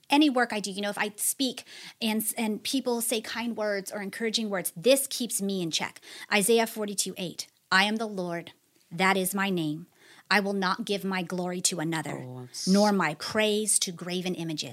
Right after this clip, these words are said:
Speaker 2: That's right.
Speaker 1: He is God. He gets all glory.
Speaker 2: He
Speaker 1: If
Speaker 2: gets
Speaker 1: you're
Speaker 2: the credit.
Speaker 1: ministu-, ministered to by this podcast, I pray you are. It is not us.
Speaker 2: That's right.
Speaker 1: It is him.
Speaker 2: It's all Jesus.
Speaker 1: Because no good thing within me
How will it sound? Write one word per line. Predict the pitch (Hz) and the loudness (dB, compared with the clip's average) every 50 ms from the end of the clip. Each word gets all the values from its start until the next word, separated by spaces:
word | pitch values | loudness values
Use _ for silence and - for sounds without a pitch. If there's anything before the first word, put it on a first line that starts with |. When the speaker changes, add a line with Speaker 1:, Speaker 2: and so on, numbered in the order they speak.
| 147 - - | -8 -8 -8
Speaker 2:
That's | - | -8
right. | 139 135 131 131 - _ _ | -10 -10 -10 -12 -16 _ _
Speaker 1:
He | - - - - 220 233 262 311 | -12 -10 -4 -2 0 2 2 2
is | 302 - | 0 0
God. | - 190 175 165 170 165 165 - - _ _ _ _ | -4 -6 -6 -6 -8 -10 -12 -14 -18 _ _ _ _
He | - - - - 233 240 | -10 -8 -2 0 0 2
gets | 220 277 262 262 262 | 2 0 -2 0 -2
all | 240 233 220 | -4 -4 -6
glory. | 190 185 170 160 160 156 156 175 - - | -6 -8 -8 -8 -10 -10 -14 -14 -14 -14
Speaker 2:
He | - - | -6 0
Speaker 1:
If | |
Speaker 2:
gets | - 220 - 214 | 0 0 2 4
Speaker 1:
you're | 240 247 254 | 4 4 4
Speaker 2:
the | 240 | 4
credit. | 220 220 226 262 | 4 4 4 4
Speaker 1:
ministu-, | 294 294 - - - - - - 277 254 - - | 4 4 2 2 2 0 0 0 0 -2 0 2
ministered | 226 226 254 285 294 294 - 285 277 - | 2 4 6 4 4 4 2 0 0 0
to | - 269 269 233 | 0 0 0 0
by | 226 214 | -2 -2
this | 196 196 - | -2 -2 -4
podcast, | - - 220 214 220 220 220 208 214 - - - - | -4 -4 -4 -4 -4 -4 -4 -4 -6 -8 -6 -2 0
I | 240 226 226 | 2 2 2
pray | 226 - - 220 208 | 0 -2 -2 0 0
you | 220 220 240 262 220 | 2 2 2 2 2
are. | 175 170 170 170 170 - - - _ | 2 2 2 2 0 -4 -12 -8 _
It | - 220 202 | 0 0 2
is | 175 - | 0 -2
not | 180 180 180 190 196 220 190 - | -2 -2 -2 0 0 -2 -2 -2
us. | 196 180 170 | -6 -2 -2
Speaker 2:
That's | 147 143 - - - | 0 0 0 0 -2
right. | 147 143 135 127 - | -2 -4 -4 -4 -4
Speaker 1:
It | 202 190 | -4 -2
is | 175 - | -4 -4
him. | - - 180 185 | -4 -4 -4 -4
Speaker 2:
It's | 160 - | -4 -4
all | - - 127 147 147 143 | -4 -2 -2 -2 -2 -2
Jesus. | - - 139 127 123 - | -4 -6 -6 -4 -4 -2
Speaker 1:
Because | - - 226 196 175 | 0 0 0 2 2
no | 185 185 196 214 220 226 233 | 2 4 4 6 8 6 6
good | 214 - 226 214 202 208 | 6 4 2 0 0 0
thing | 214 196 190 | -2 -2 -2
within | 185 180 170 185 175 175 170 | -2 -4 -4 -4 -4 -2 -2
me | 175 170 165 165 | -2 -4 -4 -6